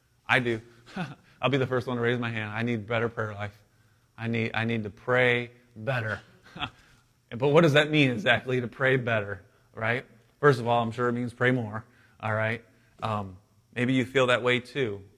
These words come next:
How do you pray? What, what is the secret to prayer? John tells us.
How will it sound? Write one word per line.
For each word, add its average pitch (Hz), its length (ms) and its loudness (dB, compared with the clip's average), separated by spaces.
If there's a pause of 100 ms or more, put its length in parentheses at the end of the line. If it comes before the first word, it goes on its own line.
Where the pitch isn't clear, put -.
How 175 320 -2
do 147 140 -2
you 156 200 0
pray? 127 340 0
What, 131 260 -2
what 185 200 2
is 170 160 2
the 180 140 -2
secret 160 500 -2
to 139 80 -8
prayer? 113 520 -2 (200)
John 156 320 0
tells 220 340 -4
us. 95 320 -18